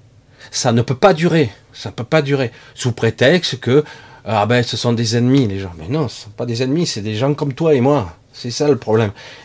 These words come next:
Mais, euh, moi, j'ai dit, je ne pourrais pas faire ce genre de travail. Ce, ce n'est pas possible. Je peux pas dire, ah ben voilà, à moins que je sois un taré qui aime tirer sur les gens, quoi.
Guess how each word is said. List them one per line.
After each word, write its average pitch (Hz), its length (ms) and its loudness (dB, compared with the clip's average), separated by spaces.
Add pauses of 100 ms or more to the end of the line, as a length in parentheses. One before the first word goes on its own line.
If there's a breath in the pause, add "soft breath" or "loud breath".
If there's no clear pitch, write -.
Mais, 120 240 4
euh, 101 120 -2
moi, 135 200 2
j'ai 123 100 0
dit, 156 160 -2
je 120 140 0
ne 113 100 2
pourrais 170 420 0
pas 143 320 -6
faire 117 240 -4
ce - 160 -4
genre 110 140 -2
de 104 100 -2
travail. 107 340 -8
Ce, - 180 -6
ce 175 140 -2
n'est 175 160 4
pas 202 200 4
possible. 135 720 -2 (560 loud breath)
Je 113 140 -6
peux 107 120 -2
pas 196 400 2 (300 loud breath)
dire, 107 500 0 (180 loud breath)
ah 143 100 -2
ben 123 180 0
voilà, 131 380 2
à 98 260 -4
moins 135 180 6
que 165 220 -2
je 113 100 -4
sois 123 220 -2
un 117 100 2
taré 139 440 4
qui 147 100 0
aime 120 160 2
tirer 131 300 -2
sur 120 180 -4
les 135 120 2
gens, 165 220 0
quoi. - 240 -14